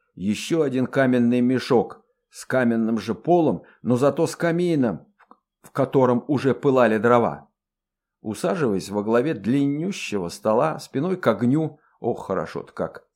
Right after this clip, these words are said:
герцогиня вспомнила, что надобно и помолиться перед едой. Отец Петр, духовник,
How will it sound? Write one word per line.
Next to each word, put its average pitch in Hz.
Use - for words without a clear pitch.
герцогиня 196
вспомнила, 151
что -
надобно 120
и 120
помолиться 104
перед 143
едой. 82
Отец -
Петр, 196
духовник, 180